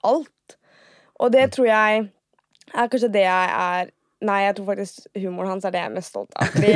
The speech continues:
det er så gøy når vi er ute med venner, for eksempel, og alle ler av han, så er jeg sånn, «Ja, det er kjæresten min. Hæ, han er så morsom.» Men nei, jeg er veldig, det jeg tror jeg setter mest pris på, det er tålmodigheten hans. Fordi jeg, til og med mamma også klager jo på meg noen ganger, og da blir jeg jo sånn, jeg vet jo at jeg ikke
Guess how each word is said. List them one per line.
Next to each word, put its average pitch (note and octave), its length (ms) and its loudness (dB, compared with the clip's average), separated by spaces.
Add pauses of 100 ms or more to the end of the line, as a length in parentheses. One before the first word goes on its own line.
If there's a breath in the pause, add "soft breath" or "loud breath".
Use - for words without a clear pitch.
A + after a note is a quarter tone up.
(160)
det - 100 2
er - 140 2
så C#4 80 2
gøy A#3 160 2
når G#3+ 100 -2
vi G#3 60 4
er G#3+ 100 2
ute G3 140 -8
med F#3+ 80 -2
venner, F#3 240 -2
for F#3+ 100 -8
eksempel, F#3 300 -8
og - 100 -4
alle F3+ 220 -2
ler F3+ 240 -4
av F#3 80 -4
han, F#3 100 -6
så F#3+ 80 -12
er F#3+ 60 -8
jeg F#3+ 80 -12
sånn, A#3 80 -8
«Ja, E4 120 -4 (120)
det D#4+ 80 -4
er E4+ 80 -8
kjæresten E4 300 -6
min. A#3+ 340 -4
Hæ, B3+ 160 0
han - 160 2
er F#3+ 80 2
så A3 160 0
morsom.» F#3+ 1120 -2
Men B3 180 2
nei, A#3+ 140 2
jeg A#3+ 140 2
er A#3+ 100 0
veldig, G#3 300 0 (260)
det G#3 140 4
jeg G#3 120 2
tror A3 140 0
jeg A3 100 0
setter A3 200 -2
mest - 260 -6
pris A3 180 -4
på, - 60 -10
det D4+ 100 2
er G#3+ 160 0
tålmodigheten G3 540 -4
hans. A#3 220 -2 (180)
Fordi G3+ 300 0 (500)
jeg, F#3 240 0 (100)
til G3 140 -2
og F#3+ 80 -2
med G3 100 -2
mamma F3+ 320 -2
også E3+ 220 -10
klager G3 320 -4
jo - 80 -14
på F3 80 -10
meg E3 260 -8
noen D#3 200 -10
ganger, G3+ 260 -4
og G3 100 -2
da F#3+ 140 2 (480 loud breath)
blir G#3 140 2
jeg G3 140 4
jo G#3 40 -12
sånn, A3 160 0
jeg G#3+ 140 0
vet F#3 260 0
jo B3+ 80 2
at C4+ 160 0
jeg G#3 160 2
ikke F3+ 160 -4